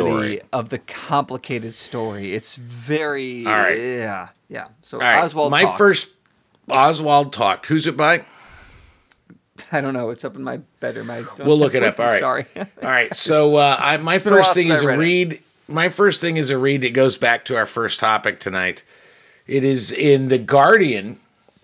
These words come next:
Speaker 1: It is by Dougla-, Douglas Wolk, W L K, W O L K.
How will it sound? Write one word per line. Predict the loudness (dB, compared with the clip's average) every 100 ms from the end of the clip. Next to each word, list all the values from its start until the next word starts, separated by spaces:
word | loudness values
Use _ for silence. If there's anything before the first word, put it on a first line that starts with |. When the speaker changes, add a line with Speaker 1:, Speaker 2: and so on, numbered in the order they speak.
| _ _ _
Speaker 1:
It | -6
is | -6 -4
by | -2 -2
Dougla-, | -2 -2 -2 -6 -6 -8 -2
Douglas | 0 4 2 2 -4 -8
Wolk, | -2 2 4 2 -6 -18 -8
W | -4 -2 -2 -4 -2
L | 0 0 0 -4 -10
K, | -10 -4 -2 -2 -4 -10 _ _ _ _ -6
W | -2 0 2
O | 6 6 6
L | 0 -2 -2
K. | -4 -6 -6